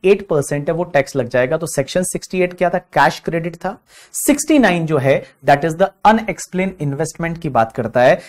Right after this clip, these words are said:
कि अगर आपने कोई इन्वेस्टमेंट किया जो books of accounts में रिकॉर्ड किया ही नहीं है, books of accounts में आपने रिकॉर्ड ही नहीं किया करके, ठीक है, books of accounts में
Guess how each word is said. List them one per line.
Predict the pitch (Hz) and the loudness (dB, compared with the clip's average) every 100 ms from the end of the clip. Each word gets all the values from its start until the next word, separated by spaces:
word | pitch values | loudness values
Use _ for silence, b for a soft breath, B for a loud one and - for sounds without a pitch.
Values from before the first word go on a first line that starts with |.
| B | B
कि | - - | -2 2
अगर | 156 262 - | 4 4 4
आपने | 185 196 208 | 2 2 -2
कोई | 220 240 | -2 -2
इन्वेस्टमेंट | 170 160 175 175 208 220 220 | -2 2 2 2 -2 -2 0
किया | 214 | 2
जो | 220 226 143 | 4 2 2
books | 156 196 - 294 | 0 2 6 6
of | 262 | 6
accounts | 226 226 220 | 6 4 2
में | 214 | 0
रिकॉर्ड | 190 190 185 | 4 4 2
किया | 156 127 | 2 0
ही | |
नहीं | 107 104 | 0 -6
है, | - | -2
books | 165 196 285 | 2 4 6
of | 254 | 6
accounts | 247 233 220 | 6 4 4
में | 233 | 4
आपने | 208 220 | 4 4
रिकॉर्ड | 220 233 233 | 4 4 2
ही | 226 | 2
नहीं | 202 | 0
किया | 147 127 | 0 -2
करके, | 113 113 135 | -2 -4 -2
ठीक | 185 | 0
है, | 190 - b b 156 | -2 -4 b b 4
books | 214 226 | 4 6
of | 262 226 | 4 4
accounts | 147 147 156 | 4 2 0
में | 202 | -4